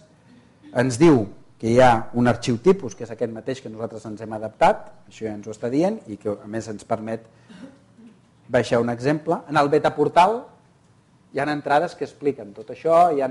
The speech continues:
els exemples, eh, mai que necessiteu algun arxiu, doncs allà hauria d'estar penjat. Bueno, i ara estem anant, estem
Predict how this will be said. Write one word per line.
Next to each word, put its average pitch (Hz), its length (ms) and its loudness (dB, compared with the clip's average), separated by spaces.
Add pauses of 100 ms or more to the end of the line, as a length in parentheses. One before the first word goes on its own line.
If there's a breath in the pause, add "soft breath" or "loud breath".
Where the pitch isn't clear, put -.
els 123 160 -14
exemples, 131 600 -10
eh, 117 260 -14
mai 117 240 -10
que 120 140 -14
necessiteu 120 480 -12
algun 120 240 -14
arxiu, 139 320 -14
doncs 113 180 -20
allà 113 220 -8
hauria 113 260 -2
d'estar 107 300 -8
penjat. 98 500 -18 (1300 soft breath)
Bueno, 160 260 2 (100)
i 160 60 0
ara 175 160 4
estem 190 240 0
anant, 170 300 0 (500)
estem 180 400 -2